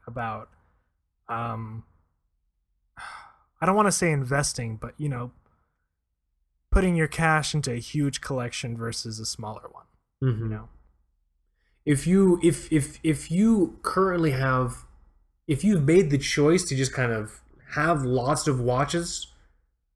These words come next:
Speaker 2: um, like, under five hundred bucks, that's, like, a conscious choice. Like, let us know what's up. Give us your thoughts and opinions of what we've said. If you've said, if you think we've kind of just, like, not gotten the point at all, um, if you right now have,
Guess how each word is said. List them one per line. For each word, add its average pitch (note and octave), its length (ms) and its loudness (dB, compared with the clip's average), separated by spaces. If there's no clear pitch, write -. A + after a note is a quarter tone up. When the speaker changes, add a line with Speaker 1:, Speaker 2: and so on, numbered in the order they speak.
Speaker 2:
um, A2 680 -4
like, A2+ 220 -10
under D#3+ 260 6
five E3 260 2
hundred D#3+ 280 4
bucks, E3 240 2
that's, D3+ 160 0
like, C#3+ 100 -4
a A#2 40 -4
conscious D3+ 540 -2
choice. D#3+ 380 2
Like, A#2+ 260 -4
let A3 140 2
us G3 120 -2
know E3 120 4
what's C#3+ 180 2
up. C3+ 180 2
Give F3 140 4
us F#3 120 4
your D3 120 2
thoughts C#3 260 0
and C3 80 -2
opinions C#3 340 -2
of B2 60 -6
what C3 140 -2
we've A#2 120 -6
said. C#3 320 -2
If C3 240 -4
you've A#2+ 180 -4
said, B2+ 280 -2
if B2+ 140 -8
you C#3 40 0
think E3 220 2
we've C#3 160 2
kind B2 180 -6
of A2+ 60 -8
just, A#2+ 220 -6
like, G#2+ 180 -10
not B2+ 340 -2
gotten B2+ 260 -2
the B2 60 -4
point C3 360 -2
at A#2+ 260 -4
all, C3+ 340 -2
um, A2+ 320 -4
if D#3+ 220 2
you F3+ 140 6
right E3+ 320 4
now E3 360 2
have, F3+ 500 2